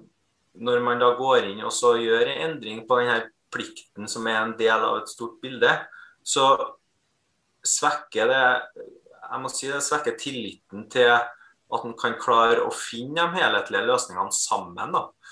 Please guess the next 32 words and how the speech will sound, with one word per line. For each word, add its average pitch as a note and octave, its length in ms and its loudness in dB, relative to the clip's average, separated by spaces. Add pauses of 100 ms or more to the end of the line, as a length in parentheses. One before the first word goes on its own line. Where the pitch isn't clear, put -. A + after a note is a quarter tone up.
(200)
Når B2+ 120 2
at B2 160 2
det A#2+ 100 2
blir A#2+ 180 -4
så - 680 2
viktig A#2+ 560 -10
for A#2 200 0
en B2 280 0
av - 120 -6
partene - 480 -2 (120)
å A2 260 -2 (680)
gjøre A2+ 480 0
endringer G#2+ 680 0
i, A#2 80 2 (120)
eh, - 720 -16
små - 560 -2
deler G#2+ 440 4
av A2+ 200 -2
et A2+ 80 -12
stort - 360 -12
bilde. G2+ 280 -4 (920)
Og, B2 360 2 (400)
og B2 100 0
jeg C3 120 2
må A2+ 100 0
jo G2+ 60 -4
si B2 160 0
det B2 100 4
at, A#2+ 180 -2 (480)
ehm, A2+ 300 -6 (640)
det B2 260 4
å B2 160 6